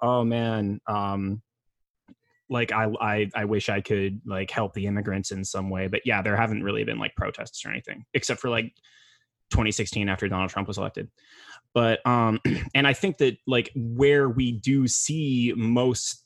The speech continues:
talk and attention given to, uh, subjugation of His-, of Hispanic people, uh, is in, like, election talk and, um, you know, political rhetoric trying to get, uh, you know, you to vote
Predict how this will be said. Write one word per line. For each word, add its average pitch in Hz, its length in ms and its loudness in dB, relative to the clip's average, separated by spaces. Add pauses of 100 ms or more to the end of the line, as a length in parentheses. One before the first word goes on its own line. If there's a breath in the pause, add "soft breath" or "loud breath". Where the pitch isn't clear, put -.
talk 120 480 2
and 117 140 2
attention 117 840 -2
given 123 480 4
to, 98 640 0
uh, 98 260 0
subjugation 104 760 -2
of 98 60 -4
His-, 98 120 -6 (560)
of 107 140 0
Hispanic 101 420 -2
people, 98 460 -2 (380 soft breath)
uh, 110 340 2
is 127 260 4
in, 117 520 2 (200)
like, 98 320 -4 (180)
election 113 520 -2
talk 98 500 -2 (120)
and, 101 420 -4
um, 95 600 -4 (120)
you 113 100 -6
know, 98 320 -2
political 117 480 0
rhetoric 104 400 0
trying 104 280 -2
to 104 100 -6
get, 104 340 -2 (540 soft breath)
uh, 95 520 2
you 110 120 -6
know, 98 300 -2
you 113 120 0
to 104 160 -8
vote 104 380 0